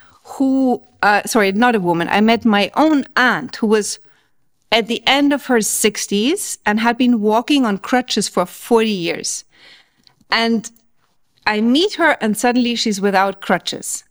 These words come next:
And this lady had seen all the doctors in the world. We,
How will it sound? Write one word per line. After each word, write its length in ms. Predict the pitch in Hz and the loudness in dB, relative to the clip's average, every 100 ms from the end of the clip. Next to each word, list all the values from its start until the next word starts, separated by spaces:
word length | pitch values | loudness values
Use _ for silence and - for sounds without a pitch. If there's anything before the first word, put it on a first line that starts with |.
| _ | _
And 240 | 196 202 190 - | -2 -2 -4 -2
this 440 | 254 330 - - - _ _ _ _ _ - | 0 0 -4 -10 -12 _ _ _ _ _ -4
lady 420 | 202 208 208 165 | 2 2 2 -2
had 260 | 196 175 - | -2 -4 -2
seen 280 | 226 214 202 - | 0 0 -2 -2
all 220 | 220 226 | 0 0
the 100 | 214 | 0
doctors 380 | 180 175 - 175 | -4 -4 -4 -4
in 140 | 180 160 | -2 -2
the 80 | |
world. 400 | 165 170 175 190 - - _ | -2 -2 -2 -4 -12 -20 _
We, 320 | 190 233 247 | -2 2 2